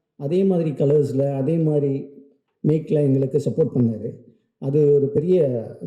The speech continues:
சப்போர்ட்டா இருந்துச்சு. அந்த டைம் நம்ம எப்படி யூட்டிலைஸ் பண்ணிக்கலான்றது முன்னாடியே டைரக்டர் நான்லாம் பேசி அந்த விஷயத்த செய்யக்கூடிய சான்சஸ் எங்களுக்கு இருந்துச்சு. அதுக்கான கோஆப்ரேஷன்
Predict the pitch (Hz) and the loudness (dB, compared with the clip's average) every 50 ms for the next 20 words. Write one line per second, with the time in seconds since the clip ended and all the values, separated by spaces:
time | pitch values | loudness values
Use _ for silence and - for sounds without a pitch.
0 | - - 135 - 160 151 135 160 147 127 127 120 117 - - 120 127 - 135 139 | -8 -8 -6 -2 -2 -2 0 0 0 2 2 0 0 -2 -4 -6 -4 0 0 2
1 | 143 131 147 151 170 190 202 196 190 185 196 - - - - - - 151 143 147 | 2 2 2 2 4 4 4 4 2 2 0 -2 -6 -14 -18 -10 -6 -2 0 2
2 | 143 139 143 139 - - 180 165 160 151 143 151 175 - - 131 - 202 185 - | 2 2 2 0 -2 -4 -2 -2 -2 -2 -2 -2 -4 -4 -6 -4 -2 0 0 0
3 | - - 151 143 131 135 143 143 147 135 123 127 117 120 131 135 131 135 - - | 0 0 0 0 0 0 0 0 0 0 0 -2 -2 0 0 0 0 -2 -4 -10
4 | - _ _ _ _ _ - 143 143 151 156 147 151 151 139 135 139 147 135 - | -18 _ _ _ _ _ 0 2 2 2 4 2 2 2 2 0 0 -2 -2 0
5 | 143 143 135 131 131 127 131 131 135 131 139 135 139 127 135 - 143 131 131 127 | 0 2 2 4 2 2 2 2 2 2 2 2 2 2 0 0 0 0 0 0
6 | 131 127 120 120 - 147 135 - 131 120 - 147 123 123 123 127 131 113 117 117 | 0 0 -2 -2 -4 -4 -4 -2 -4 -4 -2 0 0 0 0 -2 -2 -2 -2 -4
7 | 113 110 113 117 - _ _ _ _ _ _ _ _ _ _ _ _ _ _ - | -4 -4 -6 -10 -14 _ _ _ _ _ _ _ _ _ _ _ _ _ _ -6
8 | 151 135 139 131 127 110 127 123 120 113 117 113 120 113 120 117 107 107 - - | -4 -2 -2 -2 -2 -4 -4 -4 -4 -4 -4 -4 -4 -4 -4 -4 -6 -6 -8 -8
9 | 113 - - - _ _ _ _ _ _ _ _ _ _ _ _ - 131 147 170 | -8 -8 -10 -16 _ _ _ _ _ _ _ _ _ _ _ _ -10 -8 -8 -8
10 | 165 180 175 170 165 143 185 180 180 180 175 165 143 - 160 147 160 180 | -6 -6 -4 -4 0 2 4 4 4 4 2 0 2 2 2 0 0 -2